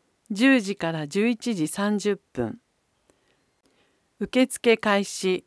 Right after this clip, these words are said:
九時四十五分から。講師、認定エヌピーオー法人、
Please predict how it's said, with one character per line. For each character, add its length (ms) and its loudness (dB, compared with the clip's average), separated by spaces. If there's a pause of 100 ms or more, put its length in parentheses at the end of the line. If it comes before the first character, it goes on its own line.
(220)
九 160 2
時 380 -2
四 280 2
十 260 -4
五 180 2
分 260 -2
か 180 -8
ら。 200 -8 (1040)
講 240 4
師、 360 -6 (920)
認 240 4
定 360 4
エ 60 4
ヌ 160 2
ピ 220 0
ー 100 2
オ 60 2
ー 40 -2
法 300 0
人、 380 -6